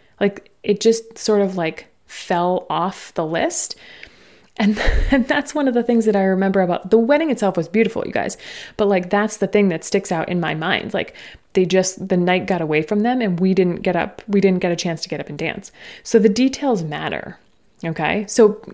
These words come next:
keep that in mind, like, how you t-, tie your shoes,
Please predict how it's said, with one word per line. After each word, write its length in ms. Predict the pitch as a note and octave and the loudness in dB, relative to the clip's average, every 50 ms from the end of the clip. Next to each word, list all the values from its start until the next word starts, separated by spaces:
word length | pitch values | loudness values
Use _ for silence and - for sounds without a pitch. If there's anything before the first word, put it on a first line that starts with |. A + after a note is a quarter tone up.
| - _ _ - | -20 _ _ -8
keep 300 | - - D4 D#4 D4+ - | -2 2 2 2 2 2
that 200 | C4 A#3+ A3 G3+ | 0 2 2 2
in 120 | F#3+ F3+ | 2 2
mind, 440 | F3 G3+ A#3 E3 G2 - G2+ F#3+ F#3 | 2 0 0 -2 -2 -4 -6 -6 -6
like, 240 | F#3 D3+ - - - - - - - - _ - | -6 -6 -6 -8 -12 -20 -20 -20 -20 -20 _ -8
how 220 | - - F#3 F#3+ | -4 0 0 2
you 180 | G3+ G#3+ A3 G#3 | 2 2 0 -2
t-, 160 | - - - - - - | -4 -8 -12 -14 -14 -14
tie 240 | - - - F3+ F3 | -12 -8 -6 -2 -2
your 180 | F#3+ G#3+ A#3 A3+ | 0 0 0 0
shoes, 480 | - - D#4+ D#4+ B3+ - - - - | -2 -2 -2 -2 -2 -2 -4 -6 -6